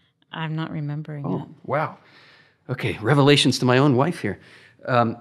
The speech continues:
Speaker 2: so I'm, I'm being reparented in this moment, and, and I'm, like, scared to death that, that, uh,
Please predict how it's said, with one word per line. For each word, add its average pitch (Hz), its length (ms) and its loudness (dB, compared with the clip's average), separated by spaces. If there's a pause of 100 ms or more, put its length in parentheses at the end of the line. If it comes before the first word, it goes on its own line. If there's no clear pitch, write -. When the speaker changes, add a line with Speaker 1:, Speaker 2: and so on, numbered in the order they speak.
(300)
Speaker 2:
so 156 200 2
I'm, 143 200 6
I'm 143 100 2
being 165 300 4
reparented 196 720 0
in 135 100 4
this 139 180 0
moment, 156 420 4
and, 127 280 2
and 135 160 2
I'm, 220 180 4
like, 151 180 2
scared 214 460 2
to 180 60 -2
death 139 520 -2 (560)
that, 127 500 0
that, 120 420 -2
uh, 107 340 -6